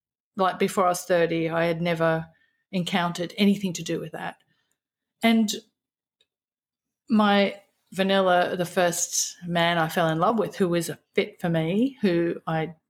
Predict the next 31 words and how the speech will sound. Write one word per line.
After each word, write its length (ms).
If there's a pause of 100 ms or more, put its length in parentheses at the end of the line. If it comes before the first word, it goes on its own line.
(360)
is 160
the 60
first 340
one 220
I 320 (200)
dubbed 360
a 240 (260)
vanilla 500
submissive, 680
in 180
that 260 (280)
we 140
had 160
no 280
idea 380
about 340
any 340 (140)
B 100
D 120
S 140
M 120
stuff, 420
never 420
heard 220
of 160
D 200
S 260
or 120
anything 320
like 160
that. 200